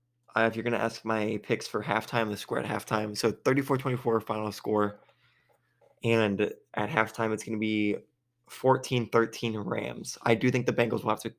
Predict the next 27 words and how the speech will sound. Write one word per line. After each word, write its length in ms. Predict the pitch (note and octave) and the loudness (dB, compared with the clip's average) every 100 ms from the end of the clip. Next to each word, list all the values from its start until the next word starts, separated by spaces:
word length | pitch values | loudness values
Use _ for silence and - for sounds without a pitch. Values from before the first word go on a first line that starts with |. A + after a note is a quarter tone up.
| _ | _
fight 380 | _ - A#2+ A2+ | _ 2 2 4
really 180 | A#2 A2 | 0 0
hard 200 | A2 A2 | 0 -2
to 100 | - - - | -6 -14 -18
top 240 | - A2 - | -4 -2 2
the 80 | |
Rams, 300 | A#2+ A#2+ B2+ - | 2 2 0 -4
but 140 | A#2+ | -4
once 200 | A#2+ A2 | -2 0
they 100 | A#2+ | 0
get 120 | G#2+ | 0
it 80 | - | -2
going, 400 | A#2+ A2 A2 G#2 - - - - - _ | 0 0 -2 -4 -10 -20 -20 -20 -20 _
they'll, 260 | - A#2 G#2+ | 4 6 6
uh, 320 | G2+ G2 F#2+ - - - - _ _ _ _ _ _ _ _ _ _ _ _ - - | 4 2 -2 -6 -12 -14 -18 _ _ _ _ _ _ _ _ _ _ _ _ -18 4
they'll 160 | A#2+ | 6
cruise 460 | A2 - A2+ G#2+ G2+ | 6 2 0 2 0
to 120 | A#2 | -2
a 40 | G2+ | -2
victory. 420 | G2+ - - - - _ _ _ _ _ _ _ _ _ _ _ _ | -2 -4 -4 -6 -14 _ _ _ _ _ _ _ _ _ _ _ _
Not 160 | C#3 A#2+ | -2 -2
cruise, 460 | - A2+ - - _ | 0 -2 -2 -12 _
but, 280 | - - - _ _ _ _ _ _ | -2 -2 -4 _ _ _ _ _ _
you 120 | - | -4
know, 200 | A#2 A2+ - _ _ _ _ _ - _ _ _ - | -4 -4 -10 _ _ _ _ _ -20 _ _ _ 2
they'll, 240 | B2 A2+ | 4 4
uh, 240 | A2 G#2 | 2 -2